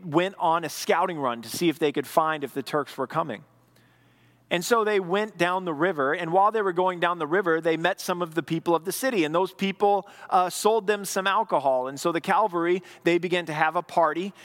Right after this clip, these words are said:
and they began to enjoy themselves there. And some of the infantry, most of whom were asleep in the Austrian army, some of the infantry found the cavalry enjoying this party and having a good time, and they said to them,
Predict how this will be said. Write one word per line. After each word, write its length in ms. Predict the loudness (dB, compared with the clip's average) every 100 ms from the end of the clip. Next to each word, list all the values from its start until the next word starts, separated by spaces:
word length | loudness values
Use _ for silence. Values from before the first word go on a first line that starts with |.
| -4
and 100 | 0
they 100 | 2
began 260 | 2 0
to 100 | -2
enjoy 360 | -2 0 2 2
themselves 560 | 0 -2 0 0 -2 -2
there. 260 | 0 0
And 120 | -2
some 220 | -2 -2 0
of 120 | -2
the 80 | -2
infantry, 760 | -2 -2 -2 -4 -2 -2 -2 -6 -2
most 300 | 2 2 0
of 100 | 0
whom 360 | 0 0 -2 0
were 180 | 2
asleep 580 | 0 -2 -4 -2 -2 -6 -16 -14 -4
in 140 | -2
the 80 | 2
Austrian 380 | 2 0 -2 0
army, 240 | 0 -2
some 200 | -2 -2
of 60 | -2
the 80 |
infantry 480 | -4 -2 -4 -2 -4
found 420 | 2 4 4 2
the 80 | -2
cavalry 640 | -2 2 2 0 -2 -6 -10 -20 -20 -8
enjoying 600 | -4 -2 2 2 2 0
this 140 | -4 -6
party 420 | 0 2 2 0
and 100 | -2
having 280 | -2 -2 -4
a 60 |
good 160 | -4 -4
time, 300 | 0 -2 -2
and 100 | -2
they 100 | -2
said 280 | 0 -2 0
to 100 | 0
them, 300 | 0 -2